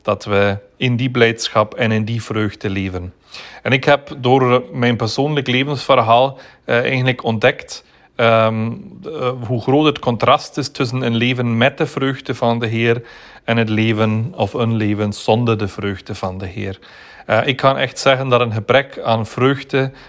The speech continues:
aan hemelse vreugde en blijdschap, eh, een vijand is. Omdat ik opgegroeid ben in een kerk waar, waar blijdschap, vreugde,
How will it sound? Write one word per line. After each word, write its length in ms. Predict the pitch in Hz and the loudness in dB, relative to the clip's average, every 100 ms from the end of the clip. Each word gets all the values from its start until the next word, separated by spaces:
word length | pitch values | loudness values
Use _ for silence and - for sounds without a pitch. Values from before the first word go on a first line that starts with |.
| - | -10
aan 120 | 113 | -8
hemelse 500 | 92 127 139 131 123 | -2 0 2 0 -2
vreugde 480 | 110 123 123 117 123 | -4 -2 -2 -2 -4
en 140 | 117 | -4
blijdschap, 640 | 107 110 110 - 110 107 - - - - _ | -2 -2 -2 -2 0 0 -4 -20 -20 -20 _
eh, 180 | 110 104 | -2 -2
een 160 | 107 107 | -2 -6
vijand 420 | - 107 107 101 | -2 2 2 0
is. 340 | 95 - - - - - - | -4 -4 -6 -10 -20 -20 -12
Omdat 300 | 107 104 147 | -2 2 2
ik 120 | 147 | 2
opgegroeid 560 | 151 - 127 139 139 - | -2 -2 0 0 0 2
ben 300 | 131 131 135 | 2 2 -2
in 140 | 120 | -2
een 140 | 120 117 | -2 -2
kerk 360 | - 117 120 | 0 0 0
waar, 420 | 110 110 110 107 107 - - - | 0 4 4 2 -4 -18 -20 -12
waar 360 | 110 107 107 | 0 2 2
blijdschap, 680 | 101 120 131 - - 120 117 | 2 0 0 -2 2 2 2
vreugde, 840 | - 117 120 120 - 120 110 110 | -4 -2 -2 -2 -6 -2 0 -2